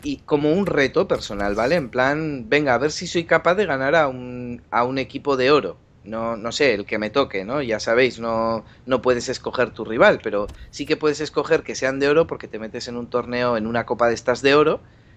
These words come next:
y ahí te suelen, bueno, te puede venir alguien como yo que te venga con una chufa, ¿no? Ya me ha pasado alguna vez de,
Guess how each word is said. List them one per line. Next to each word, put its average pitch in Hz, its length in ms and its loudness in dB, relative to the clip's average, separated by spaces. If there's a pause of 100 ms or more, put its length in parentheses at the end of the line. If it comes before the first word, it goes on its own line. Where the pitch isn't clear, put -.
(140)
y 113 220 0
ahí 110 260 2
te 117 140 -4
suelen, 110 440 -6 (500)
bueno, 131 240 2
te 104 80 -4
puede 127 180 2
venir 123 200 2
alguien 117 220 -4
como 117 220 -6
yo 117 160 -4
que 127 80 -6
te 127 100 -6
venga 117 220 -2
con 98 120 -8
una 98 140 -6
chufa, 98 320 -6
¿no? 104 120 -2
Ya 117 120 6
me 123 60 4
ha 113 60 4
pasado 107 260 0
alguna 104 240 -2
vez 113 140 -2
de, 104 340 -4